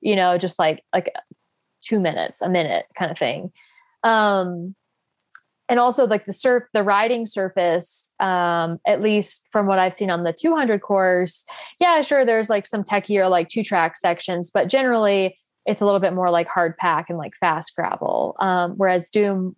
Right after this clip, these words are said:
was not that way. Um, I think really it was wanting to do something that, um, I had to commit to. I mean, obviously, if you drive <laughs> thirteen hours somewhere, you're,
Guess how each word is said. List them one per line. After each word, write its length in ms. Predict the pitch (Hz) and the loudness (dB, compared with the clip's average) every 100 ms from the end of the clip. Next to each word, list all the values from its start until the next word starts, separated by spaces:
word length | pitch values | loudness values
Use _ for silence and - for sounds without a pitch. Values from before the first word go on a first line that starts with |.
| - | -6
was 180 | 175 | -4
not 240 | 180 170 170 | -2 -2 0
that 200 | 165 - | -2 0
way. 440 | 175 165 160 165 _ _ _ - - | 2 2 0 -2 _ _ _ -20 -2
Um, 400 | 220 208 202 190 - | 2 4 2 0 0
I 100 | 247 | 0
think 220 | 262 466 262 | 2 -2 0
really 340 | 254 302 277 | 2 4 4
it 120 | 226 | 2
was 640 | 233 220 214 214 208 196 - | 2 2 2 2 -2 -6 -12
wanting 800 | - 208 214 233 247 240 233 226 | -6 0 2 2 2 2 0 -4
to 720 | - 220 214 208 202 196 190 190 _ _ _ _ _ _ | -2 2 4 4 4 2 0 -2 _ _ _ _ _ _
do 200 | - 262 | 0 2
something 580 | 254 269 254 247 240 233 | 2 2 0 2 2 2
that, 500 | 214 202 202 196 196 | 4 4 4 2 0
um, 540 | 208 196 185 185 196 - _ _ _ _ | 0 0 -2 -4 -8 -16 _ _ _ _
I 60 | 220 | 0
had 180 | 220 220 | 2 0
to 80 | 214 | -2
commit 400 | 196 190 190 - | -4 -2 -2 0
to. 400 | 269 285 311 294 | 0 2 0 -2
I 60 | 202 | -2
mean, 100 | 196 | 0
obviously, 420 | 185 196 208 220 | 2 2 0 0
if 80 | 208 | 0
you 80 | 196 | 0
drive 280 | 190 180 180 - | 2 0 -2 -6
<laughs> 340 | 233 - _ | -6 -8 _
thirteen 380 | 233 214 220 220 | 0 0 0 0
hours 380 | 196 196 202 214 | 2 2 2 0
somewhere, 320 | 220 214 220 | -2 0 2
you're, 220 | 208 226 | 2 0